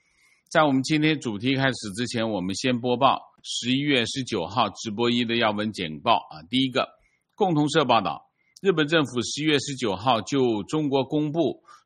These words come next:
中日外交人员在北京会谈后的视频，向中方提出抗议。日本外务省亚洲大洋搜局长，大洋洲的局长叫金井正章，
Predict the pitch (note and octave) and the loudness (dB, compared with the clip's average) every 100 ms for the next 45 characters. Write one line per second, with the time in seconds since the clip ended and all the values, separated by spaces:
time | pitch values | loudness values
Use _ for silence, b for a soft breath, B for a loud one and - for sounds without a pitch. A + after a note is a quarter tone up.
0 | _ E3+ E3 F3+ D3 C3 D3 B2 D3 C#3 | _ -2 0 0 0 4 4 4 2 2
1 | A#2+ A#2+ G2+ G#2 D3 B2 G2+ F2+ E2+ B2+ | 2 2 0 0 2 2 0 -4 -4 -4
2 | B2+ E3+ B2 G2+ A#2 C#3 F#3+ A2+ G2 B2+ | -4 -2 -4 -2 -4 -2 -2 -2 -6 -6
3 | G2+ E2+ D#2+ - b b - - C#3 A#2+ | -6 -8 -12 -14 b b -10 2 2 2
4 | A2 C#3+ C3+ C#3 C3 B2+ _ - A#2 A#2 | -2 -2 2 2 2 0 _ -8 -6 -6
5 | A#2+ B2+ B2+ A#2+ - _ _ _ _ _ | -4 -2 0 -2 -6 _ _ _ _ _
6 | _ F3+ F3+ D3+ B2+ B2+ E3+ D3+ C#3 A2+ | _ -4 0 4 4 6 6 6 0 0
7 | G#2 A#2 D#3+ C#3 A#2 D3 C#3+ C#3+ D#3+ C#3+ | -2 2 4 4 4 2 2 2 6 6
8 | A#2 A#2+ C3 D#3 C#3 C3+ B2+ - - _ | 4 0 0 0 2 0 -4 -12 -16 _
9 | - A#2+ C3+ G#2+ D#2+ - B - D#3 C3+ | -10 -8 0 0 -2 -8 B 2 4 4
10 | B2 A2+ C3 D3 C#3 C3 A2 A#2+ C#3 A#2 | 2 0 0 0 0 0 -4 -4 -2 -2
11 | D2+ - - A#2 G#2 G2+ - D#3+ B2+ G2 | -4 -10 -2 0 0 -2 -4 -6 -4 -8
12 | F2+ D#3+ C3 G#2+ C#3 C3+ | -4 -2 -2 2 4 4